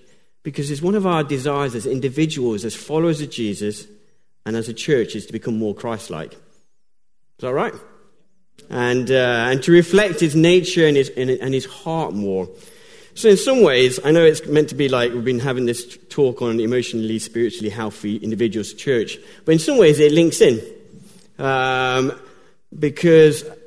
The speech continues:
as we pursue God's heart, as we become more Christ-like, increasingly brings our emotions and our spirits more in line with God's.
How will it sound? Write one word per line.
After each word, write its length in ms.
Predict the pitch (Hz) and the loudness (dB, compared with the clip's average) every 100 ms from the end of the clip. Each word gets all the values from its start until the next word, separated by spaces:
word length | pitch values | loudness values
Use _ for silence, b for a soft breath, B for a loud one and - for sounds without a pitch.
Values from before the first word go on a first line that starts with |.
| - | -10
as 140 | 156 | -4
we 100 | 190 | -2
pursue 460 | 202 185 - - 226 | -2 -2 -8 -4 -4
God's 260 | 208 185 - | -2 -4 -4
heart, 360 | - 185 135 | -8 -4 -2
as 80 | 131 | -4
we 40 | |
become 320 | 143 156 202 185 | -6 -2 0 2
more 160 | 170 | 0
Christ-like, 840 | 156 - 180 175 - 107 101 98 - B | -2 -4 -4 -4 -6 -6 -4 -6 -10 B
increasingly 640 | B 139 - 202 202 202 160 | B -4 0 0 2 0 0
brings 480 | 131 143 151 139 135 | 0 0 0 0 -4
our 260 | 117 131 | -4 0
emotions 680 | 131 135 151 151 - 107 101 | 0 2 0 0 -4 -6 -6
and 200 | - 110 | -8 -8
our 80 | 113 | -8
spirits 480 | 110 - 127 107 - | -8 -4 -2 -4 -6
more 220 | 113 110 | -8 -6
in 80 | 104 | -6
line 200 | 98 95 | -6 -8
with 120 | 90 | -8
God's. 420 | 104 98 82 - | -8 -8 -10 -16